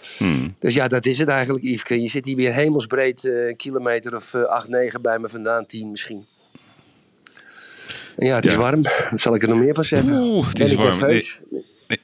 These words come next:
Speaker 1: ja, daar gaan we het zo over hebben. Nee, maar kijk, Jossie, die
Speaker 2: Ja.
Speaker 1: was, eh, die is met Lior gekomen. Die wa-, die moest, eh,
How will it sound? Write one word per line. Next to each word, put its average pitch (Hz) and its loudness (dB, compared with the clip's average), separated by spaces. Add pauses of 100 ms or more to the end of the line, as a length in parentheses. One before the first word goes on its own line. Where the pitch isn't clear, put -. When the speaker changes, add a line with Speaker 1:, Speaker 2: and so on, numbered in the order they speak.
Speaker 1:
ja, 107 0 (240)
daar 117 -2
gaan 117 -2
we 101 2
het 85 -4
zo 131 2
over 101 0
hebben. 87 2
Nee, 107 2
maar 101 0
kijk, 101 0
Jossie, 110 2
die 95 2
Speaker 2:
Ja. 101 2
Speaker 1:
was, 98 0
eh, 95 4
die 90 4
is 92 -2
met 101 2
Lior 101 2
gekomen. 87 0
Die 92 0
wa-, 90 -2
die 95 -2
moest, 101 -2
eh, 92 2